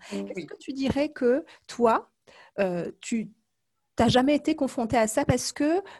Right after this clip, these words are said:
Speaker 2: euh, t'as toujours fait une grande confiance à cette, euh, une sorte d'intuition ou de, de, de, de, de, de, euh, oui, d'intuition d'être déjà, euh, complètement vouée à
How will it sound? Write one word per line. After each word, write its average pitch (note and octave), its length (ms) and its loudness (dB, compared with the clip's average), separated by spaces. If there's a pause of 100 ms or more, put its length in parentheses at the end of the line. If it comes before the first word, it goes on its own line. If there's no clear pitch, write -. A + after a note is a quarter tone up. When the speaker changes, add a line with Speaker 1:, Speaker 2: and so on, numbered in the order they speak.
Speaker 2:
euh, G3 80 4
t'as G#3 180 4
toujours A#3+ 380 -2
fait C#4+ 160 0
une A3+ 160 2
grande C#4 380 2
confiance C4+ 720 -2
à G#3 80 4
cette, G#3 400 -2
euh, E3+ 320 2
une G3 80 -2
sorte G#3+ 260 0
d'intuition G#3+ 680 0 (120)
ou C4 100 4
de, G3+ 320 4
de, F3+ 240 0
de, E3+ 220 -2
de, E3+ 200 -2
de, E3+ 240 -4
de, E3+ 260 -6 (380)
euh, - 140 -2
oui, A#3+ 160 4 (160)
d'intuition A3 1200 0
d'être - 460 2 (100)
déjà, F#3+ 460 2 (440)
euh, D3+ 200 -6 (260)
complètement A#3 680 0
vouée G#3+ 380 2
à F3 300 -6